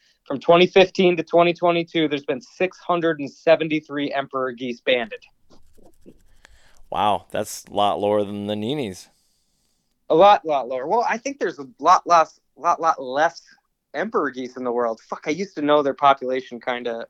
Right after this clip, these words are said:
Speaker 1: like a,
Speaker 2: Ooh.
Speaker 1: a ballpark, but now I, I can't remember it.
Speaker 2: Just pulled up a,
Speaker 1: What?
Speaker 2: I just pulled it up on the old internet, and, uh, there's pictures. There's two of 'em, and they're both banded. Of course, there's a net behind 'em, so it's, they're probably,
Speaker 1: <laughs>
Speaker 2: they're probably
Speaker 1: I've seen 'em with,
Speaker 2: captive.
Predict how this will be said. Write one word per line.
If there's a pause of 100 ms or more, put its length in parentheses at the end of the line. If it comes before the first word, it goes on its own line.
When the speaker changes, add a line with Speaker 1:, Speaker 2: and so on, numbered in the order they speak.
(120)
Speaker 1:
like
a,
Speaker 2:
Ooh.
Speaker 1:
a
ballpark,
but
now
I, (160)
I
can't
remember
it.
Speaker 2:
Just
pulled
up
a,
Speaker 1:
What?
Speaker 2:
I
just (140)
pulled
it
up
on
the
old
internet,
and,
uh,
there's
pictures.
There's
two
of
'em, (600)
and
they're
both
banded.
Of
course,
there's
a
net
behind
'em,
so
it's, (180)
they're
probably,
Speaker 1:
<laughs>
Speaker 2:
they're
probably (380)
Speaker 1:
I've
seen
'em
with,
Speaker 2:
captive.